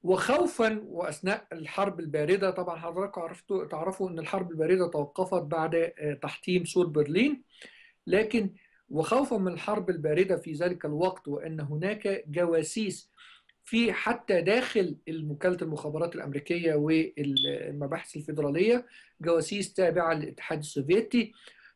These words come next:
خوفا من أن تقع هذه الخرائط وال-، آه، والخطط التي تقوم بها ال-، الولايات المتحدة الأمريكية لإحراج الاتحاد السوفيتي، قاموا بتدمير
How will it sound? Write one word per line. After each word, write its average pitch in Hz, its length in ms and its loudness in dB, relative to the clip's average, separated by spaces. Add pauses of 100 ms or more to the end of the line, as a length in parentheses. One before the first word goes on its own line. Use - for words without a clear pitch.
خوفا 240 320 0
من 185 160 -2
أن 165 180 -8
تقع 214 360 -2
هذه 165 680 -2
الخرائط 156 840 -2 (400)
وال-، 156 840 2
آه، 143 420 -4
والخطط 151 880 0 (380)
التي 170 420 2
تقوم 170 440 0
بها 156 500 0
ال-، 143 680 -6 (1000)
الولايات 170 300 2
المتحدة 160 420 -2
الأمريكية 165 680 2 (300)
لإحراج 151 1300 -2
الاتحاد 147 400 -4
السوفيتي، 180 520 -4
قاموا 214 460 2
بتدمير 175 680 0